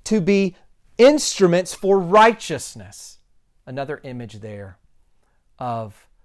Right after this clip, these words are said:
what it means, what it looks like to live a resurrection-oriented life, in this case, with this aspect in view, a life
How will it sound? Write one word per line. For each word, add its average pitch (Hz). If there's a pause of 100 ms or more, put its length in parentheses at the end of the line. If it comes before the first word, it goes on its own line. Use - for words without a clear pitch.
what 131
it -
means, 110
what 208
it 180
looks 120
like 98 (300)
to 143
live 135
a 123
resurrection-oriented 143
life, 92 (280)
in 120
this 226
case, 101 (600)
with 120
this 233
aspect 113
in 107
view, 104
a 107
life 110